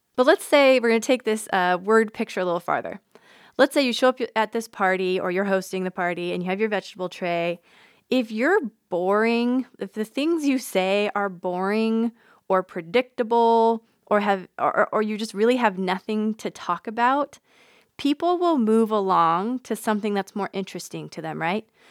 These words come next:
They're like, "Hey, you know, thanks, this was a great party, uh, but we're gonna head out." The same thing can happen on your social media pages. If you're not being interesting, if you're not engaging with your audience, your <laughs> guests at the party,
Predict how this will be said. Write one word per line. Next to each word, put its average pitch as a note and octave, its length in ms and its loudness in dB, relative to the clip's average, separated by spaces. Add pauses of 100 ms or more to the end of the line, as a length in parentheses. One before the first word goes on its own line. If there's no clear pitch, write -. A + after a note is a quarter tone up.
(100)
They're G#3 120 -4
like, A#3 160 -2
"Hey, E4 360 2
you C#4+ 160 0
know, B3+ 160 0
thanks, D4+ 360 -6
this B3+ 100 -6
was B3+ 100 -14
a - 40 -18
great C4 180 -6
party, B3+ 440 -2
uh, A3+ 240 0
but G#3+ 140 -4
we're A#3 80 -4
gonna A3 420 -2
head A#3+ 200 -4
out." G3+ 400 2 (520)
The A#3+ 100 0
same D4+ 340 0
thing E4+ 140 -2
can D4 120 0
happen A3 300 2
on G3 100 -2
your F#3 80 -4
social F3 320 -10
media F3 240 -6
pages. - 600 -10
If G3+ 220 -4
you're A#3 160 0
not G#3+ 460 4
being G#3 500 0
interesting, F#3 920 -6 (680)
if G3+ 160 -8
you're G3+ 120 -2
not G#3 260 4
engaging G3 580 -2
with F#3+ 260 -8
your F3+ 160 -2
audience, F3+ 760 -4
your F#3+ 160 -6
<laughs> F3+ 120 -12
guests G#3+ 560 -4
at - 120 -4
the C#4+ 80 -10
party, A3 440 -4